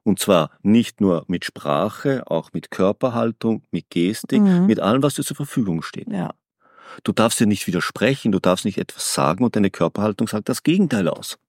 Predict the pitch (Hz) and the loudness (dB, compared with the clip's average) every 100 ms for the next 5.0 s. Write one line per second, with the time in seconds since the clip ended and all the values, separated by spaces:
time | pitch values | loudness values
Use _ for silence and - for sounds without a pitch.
0 | _ 208 190 160 190 190 - - - - | _ 0 2 2 -2 -2 -2 0 2 2
1 | 135 175 - 82 - _ - 202 180 156 | 2 0 0 -4 -4 _ -2 2 4 2
2 | 170 190 _ _ _ _ _ _ _ _ | 0 -4 _ _ _ _ _ _ _ _
3 | _ _ - 208 180 165 120 117 - 92 | _ _ -8 -2 0 2 4 4 4 2
4 | 85 120 143 139 151 170 175 - 127 151 | 2 2 2 2 0 0 0 -2 -2 -4